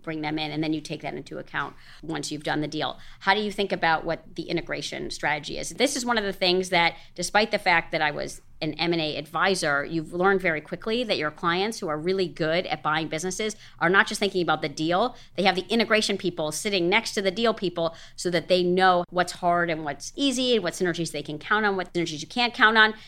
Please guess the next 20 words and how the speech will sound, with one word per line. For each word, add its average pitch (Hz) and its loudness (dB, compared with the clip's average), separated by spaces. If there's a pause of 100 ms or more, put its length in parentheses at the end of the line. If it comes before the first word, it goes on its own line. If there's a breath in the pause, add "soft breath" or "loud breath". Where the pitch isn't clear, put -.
(120)
And 175 -2
so 180 4
having 226 2
those 185 0
integration 170 -2
people 233 -4 (400 soft breath)
helps 185 4
you 160 -2
get 143 -6
to - -10
the 151 -4
right 151 -8
answer 147 -6
as 131 -4
it - -6
relates 131 -10 (100)
to 185 -6
valuation. 165 -2
The 285 2
other 370 6